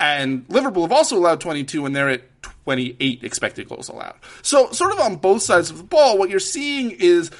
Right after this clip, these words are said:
Liverpool is performing somewhat better than their expected goals might predict, right? You might look at this as sort of like a, a ninetieth percentile season for them, given how they've played.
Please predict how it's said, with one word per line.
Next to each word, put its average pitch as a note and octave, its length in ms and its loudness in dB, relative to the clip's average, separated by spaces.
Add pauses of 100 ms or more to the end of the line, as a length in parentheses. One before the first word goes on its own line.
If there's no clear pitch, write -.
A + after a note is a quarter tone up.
(100)
Liverpool A#3+ 840 0 (280)
is G#3+ 180 -4
performing F3 720 -4
somewhat B3 1300 0 (300)
better B3+ 420 0
than A#3 240 -2
their G#3+ 160 -2
expected A3+ 400 -8
goals A#3+ 300 -6
might A#3+ 240 -2 (220)
predict, C#4 400 -4
right? A#3 200 2
You G#3+ 140 -6
might A3 220 2
look F#3 180 0
at F#3+ 120 -6
this D#3 180 -2
as C#3 160 -6
sort D3+ 180 -4
of C3+ 140 -6
like C3+ 200 -2
a, A#2 220 -2 (240)
a D#3 80 0
ninetieth D#3 500 0
percentile B2+ 540 -2
season G#2 380 -10
for A#2 280 -4
them, F#2 240 -4
given A2 220 -6
how G#2+ 160 -4
they've F#2+ 220 -8
played. - 340 -10